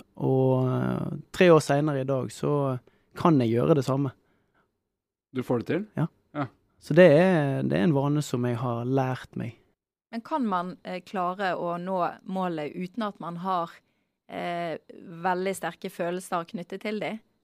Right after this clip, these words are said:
Speaker 1: Det finnes jo, eh, i undersøkelsen som du nevnte innledningsvis, så er jo det cirka tjue prosent, eh, i den studien av to hundre stykker som har, eh, fullført.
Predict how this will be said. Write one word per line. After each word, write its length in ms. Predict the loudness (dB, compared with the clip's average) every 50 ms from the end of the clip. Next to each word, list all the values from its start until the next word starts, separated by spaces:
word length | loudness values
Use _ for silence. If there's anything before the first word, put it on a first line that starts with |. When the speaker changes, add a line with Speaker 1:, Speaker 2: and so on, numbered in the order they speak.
| _ _ _ _ _ _ _ _ _ _ _ _ _ _ _ -4
Speaker 1:
Det 100 | -4 -2 4
finnes 220 | 4 4 4 4 2 0
jo, 340 | 0 2 2 0 0 0 0
eh, 220 | -2 -2 -4 -4 0 2
i 80 | 4 6
undersøkelsen 680 | 6 6 6 6 4 0 0 0 -6 -8 -8 -10 -10 -8
som 300 | -8 -8 -6 -6 -6 -6
du 320 | -6 -6 -6 -6 -6 -8 -8 -8 -8 -8
nevnte 540 | -6 -6 -6 -6 -6 -6 -8 -6 -4 -4 -2
innledningsvis, 680 | 0 0 0 0 0 -2 -4 -8 -8 -8 -8 -8 -12 -16 -20 _ _ _ _ _ -4
så 100 | 0 4
er 60 | 4
jo 100 | 4 4
det 100 | 2 -2
cirka 280 | -2 -2 -2 -2 -2 -6
tjue 220 | -2 2 0 0
prosent, 640 | 0 -2 -6 -4 -4 -6 -8 -10 _ _ -20 -20 -20 _ _ -18
eh, 260 | -16 -14 -12 -12 -14 -12 -8
i 60 | -6 -2
den 240 | 0 0 0 0
studien 600 | -2 -4 -2 -2 0 0 0 -4 -6 -8 -10 -12 -14 _ _ _ _ _ _ _ -6
av 140 | -6 -6 -4
to 160 | -4 -4 -2
hundre 160 | -2 -2 -4
stykker 340 | -2 -2 0 2 4 2 2
som 200 | 2 0 0 2
har, 420 | 2 2 2 4 4 2 0 -2 -8 -18 -20 _ _ _ _ _ -16
eh, 520 | -12 -10 -10 -8 -8 -8 -8 -10 -10 -12 -12 -16 _ _
fullført. 720 | -14 -6 -4 -4 -4 -4 -6 -10 -12 -12 -12 -16 _ _